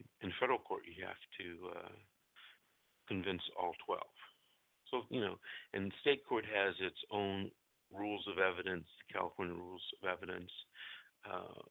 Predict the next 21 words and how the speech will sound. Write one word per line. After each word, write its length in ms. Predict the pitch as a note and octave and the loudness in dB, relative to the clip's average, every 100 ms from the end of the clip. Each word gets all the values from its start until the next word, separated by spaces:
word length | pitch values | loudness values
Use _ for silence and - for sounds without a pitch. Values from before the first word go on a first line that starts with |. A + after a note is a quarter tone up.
| _ | _
the 80 | G#2 - | -6 4
federal 180 | C#3+ C3+ | 6 6
court 240 | - F2+ | 2 -2
has 160 | G2 F2+ | -2 -4
the 80 | F2+ A#2 | -4 -2
federal 200 | G#2+ F#2 | -2 0
rules 280 | F#2 F2+ - F2+ | -2 -4 -6 -6
of, 100 | F#2 F2 | -8 -6
uh, 120 | F2 E2+ - | -6 -4 -6
evidence. 400 | F2+ - F#2+ A2+ - - - _ - - - _ | -10 -8 -8 -8 -8 -8 -10 _ -16 -14 -16 _
Federal 240 | - F#2+ F#2 | 0 0 -2
rules 360 | F#2 F#2 F#2+ - | -4 -6 -8 -8
of 80 | G2+ - | -4 -2
civil 200 | G#2 F#2 - | -2 -2 -8
procedure 600 | F2 - G2+ F#2 G2 F#2+ | -6 -4 -2 -2 -2 -2
are 120 | F#2 E2+ | -2 -2
different, 400 | F#2+ - G2 G#2+ - - - - | -4 -2 -6 -6 -16 -18 0 8
similar 360 | A3+ D3+ G2 G#2 | 8 8 4 2
but 160 | B2+ - | -2 0
different 340 | G#2 - F#2+ - - | -2 -2 -8 -8 -8
to 240 | F#2 F#2 | -8 -10